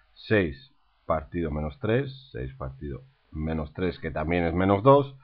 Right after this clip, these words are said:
cuatro partido entre menos dos, que también es menos dos, y dos partido menos uno,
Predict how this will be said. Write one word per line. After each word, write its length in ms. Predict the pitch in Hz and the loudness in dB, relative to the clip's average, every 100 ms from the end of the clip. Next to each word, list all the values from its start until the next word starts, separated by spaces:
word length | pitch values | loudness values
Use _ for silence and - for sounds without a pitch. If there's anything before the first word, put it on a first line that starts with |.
| - - - - | -20 -20 -20 2
cuatro 380 | 107 98 80 | 6 6 2
partido 320 | 67 69 85 85 | -4 -4 -2 -2
entre 160 | 80 | -2
menos 260 | 85 85 82 | 0 -2 2
dos, 360 | 95 78 - _ _ _ _ _ _ _ - | 0 0 -6 _ _ _ _ _ _ _ -2
que 120 | 92 | 0
también 320 | 78 78 87 | 2 2 2
es 80 | 82 | 2
menos 300 | 92 98 101 | 4 4 4
dos, 340 | 127 131 135 - | 4 4 0 -6
y 120 | 87 | -4
dos 180 | 90 90 | -4 -4
partido 380 | 87 - 90 87 | -6 -4 -2 0
menos 320 | 98 98 110 | 0 0 2
uno, 340 | 110 123 131 | 4 4 2